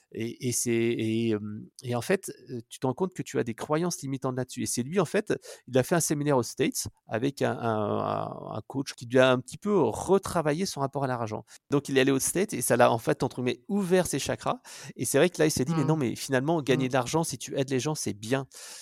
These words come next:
Speaker 1: Et donc, en fait, grâce à ça, ce qu'il a fait, c'est qu'en fait, il a revu un petit peu son programme, il a revu son truc. Et, et moi aussi, pareil, tu vois, j'ai, j'ai un bouquin que, que j'ai lu, que, hem, que je recommande à tout le monde, surtout les personnes qui ont un petit problème avec le rapport à l'argent.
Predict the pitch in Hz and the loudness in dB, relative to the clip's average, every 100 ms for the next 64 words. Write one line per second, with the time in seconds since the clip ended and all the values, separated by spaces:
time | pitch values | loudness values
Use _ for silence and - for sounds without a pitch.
0 | - - 113 131 180 160 127 170 117 117 | -14 -2 2 4 4 2 2 -2 -2 -2
1 | 135 - 117 160 220 208 - 123 117 - | 0 2 0 0 -2 -2 -8 -6 -6 -4
2 | 202 147 - 117 170 - 117 104 143 147 | -6 -6 -8 -6 -8 -4 -2 0 -2 -2
3 | 147 - - 123 113 - 110 120 156 147 | -6 -6 -12 -10 -10 -6 -2 0 0 -2
4 | 110 113 139 120 - 214 165 127 - - | -4 -6 -10 -12 -6 -6 -4 -6 -8 -14
5 | - - 123 156 156 208 262 - 220 185 | -14 -4 -2 2 4 4 2 0 0 0
6 | 139 - 170 143 135 123 - - - 113 | 0 2 0 2 0 0 -2 -16 -10 0
7 | 135 127 151 - 190 214 - 135 131 123 | 2 2 0 0 2 2 0 0 2 2
8 | - 113 139 190 - 131 123 110 110 110 | 0 -2 -2 -4 0 2 4 4 2 2
9 | 107 104 98 - 185 120 127 113 135 170 | -2 -6 -14 -16 -16 -8 -6 -4 -6 -2
10 | 170 - 127 151 175 135 170 139 120 - | 0 0 -2 -6 -6 -10 -10 -10 -10 -12
11 | 151 - 117 117 110 107 - - - 131 | -16 -12 -8 -6 -4 -6 -12 -20 -8 -6
12 | 143 110 - 107 110 110 107 107 110 214 | -4 -6 -6 -4 -4 -4 -8 -10 -8 -10